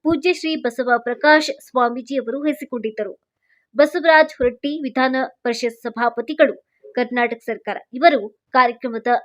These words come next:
ಸಮಾರಂಭವನ್ನ ಉದ್ಘಾಟಿಸಿ ಮಾತನಾಡಿದರು. ಮಾತೆ ಸಾವಿತ್ರಿಬಾಯಿ ಫುಲೆ ಅವರ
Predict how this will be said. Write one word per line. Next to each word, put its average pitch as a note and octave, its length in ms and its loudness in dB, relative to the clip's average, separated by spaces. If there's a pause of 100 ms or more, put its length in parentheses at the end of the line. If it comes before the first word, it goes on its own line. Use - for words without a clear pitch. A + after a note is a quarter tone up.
(120)
ಸಮಾರಂಭವನ್ನ C4+ 800 2
ಉದ್ಘಾಟಿಸಿ D4 580 0
ಮಾತನಾಡಿದರು. G#3+ 720 -4 (560)
ಮಾತೆ D#4 380 6
ಸಾವಿತ್ರಿಬಾಯಿ C#4 680 0
ಫುಲೆ A#3 280 -4
ಅವರ A#3 200 -2